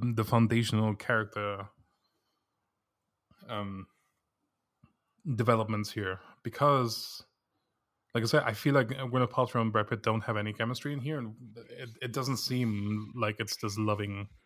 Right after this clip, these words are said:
thing. And I feel like it's even further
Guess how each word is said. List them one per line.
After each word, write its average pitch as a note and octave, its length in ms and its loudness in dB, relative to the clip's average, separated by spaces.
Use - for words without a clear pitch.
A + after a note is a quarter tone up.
thing. G2+ 320 -10
And G#2+ 480 2
I A2 40 0
feel C#3 200 -4
like A#2 160 0
it's G#2 200 -4
even A#2 220 -2
further G#2+ 760 -2